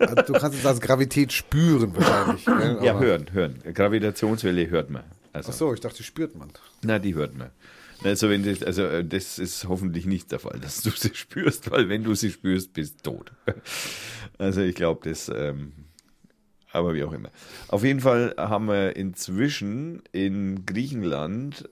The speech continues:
Speaker 2: ähm, fünfundzwanzigtausend, äh, Flüchtlinge.
Speaker 1: Oh, ich hätte eine Idee für Griechenland.
Speaker 2: Im Übrigen dreitausend kommen täglich.
Speaker 1: Ich hätte eine Idee für Griechenland.
Speaker 2: Jep.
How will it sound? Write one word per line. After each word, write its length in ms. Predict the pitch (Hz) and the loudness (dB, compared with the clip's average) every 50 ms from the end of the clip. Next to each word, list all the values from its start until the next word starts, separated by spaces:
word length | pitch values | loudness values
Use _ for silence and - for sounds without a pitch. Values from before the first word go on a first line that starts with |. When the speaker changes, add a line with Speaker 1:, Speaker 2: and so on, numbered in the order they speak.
| _ - | _ -8
Speaker 2:
ähm, 580 | - 85 90 92 95 95 95 95 95 95 95 - _ _ _ | -6 -6 -4 -4 -4 -4 -4 -4 -6 -8 -10 -12 _ _ _
fünfundzwanzigtausend, 1400 | - - 135 139 135 131 120 117 107 104 92 107 - - - 80 80 87 90 90 87 85 82 - - - - - _ | -10 -8 -6 -4 -4 -4 -2 -2 -4 -4 -4 -8 -6 -2 0 2 2 0 -2 -4 -8 -8 -10 -10 -14 -18 -20 -16 _
äh, 180 | - 78 71 71 | -6 -6 -6 -6
Flüchtlinge. 720 | - - 107 127 139 - - 90 90 113 139 214 233 233 - - | -4 -4 -4 -4 -4 -6 -8 -6 -6 -6 -8 -8 -10 -12 -14 -12
Speaker 1:
Oh, 120 | - 147 156 | -6 -4 -4
ich 100 | 147 151 | -2 -2
hätte 160 | 156 151 156 | -4 -4 -2
eine 100 | 151 147 | -2 -2
Idee 160 | 139 147 156 | -2 -2 -4
für 160 | 143 - 123 | -4 -4 -6
Griechenland. 540 | 107 107 98 95 82 90 87 87 87 - - _ _ _ _ - | -6 -6 -10 -12 -12 -10 -12 -12 -12 -14 -20 _ _ _ _ -2
Speaker 2:
Im 120 | - 120 120 | 0 0 2
Übrigen 420 | 120 165 151 151 123 107 107 98 | 2 2 2 4 2 2 0 -2
dreitausend 840 | - 117 127 147 175 170 - - 104 101 113 117 117 - 104 - - | -2 -2 0 0 0 0 2 2 4 4 4 2 0 -2 -8 -8 -2
kommen 340 | - 113 98 101 98 95 - | -2 0 0 0 -4 -4 -4
täglich. 560 | - - 120 120 - - - - - - _ _ _ _ _ _ | -4 -4 -4 -4 -4 -14 -16 -18 -18 -20 _ _ _ _ _ _
Speaker 1:
Ich 160 | - 120 - | -12 -8 -6
hätte 140 | 147 147 147 | -6 -6 -4
eine 80 | 143 131 | -4 -6
Idee 200 | 131 123 143 143 | -4 -4 -4 -6
für 140 | 143 123 101 | -4 -6 -8
Griechenland. 580 | 95 98 92 87 90 87 87 90 85 85 - _ | -6 -8 -8 -8 -10 -12 -12 -12 -14 -16 -18 _
Speaker 2:
Jep. 420 | - - 87 87 87 92 87 - | -10 -8 -6 -4 -4 -4 -6 -6